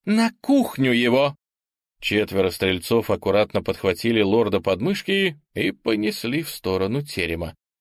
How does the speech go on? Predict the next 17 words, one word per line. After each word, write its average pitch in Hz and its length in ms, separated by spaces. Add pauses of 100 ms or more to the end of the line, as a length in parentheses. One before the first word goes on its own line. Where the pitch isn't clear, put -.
(120)
"Стойте!" 233 1120 (300)
пронзительно 104 720
заверещал 98 640
он. 95 120 (300)
"Это 160 440
возмутительно! 233 880
Я 220 220
же 247 140
посол, 277 600
лицо 262 400
неприкосновенное!" 247 1300 (680)
"Так 143 260
мы 131 240
лицо 120 460
и 120 60
не 107 180
трогаем", 95 840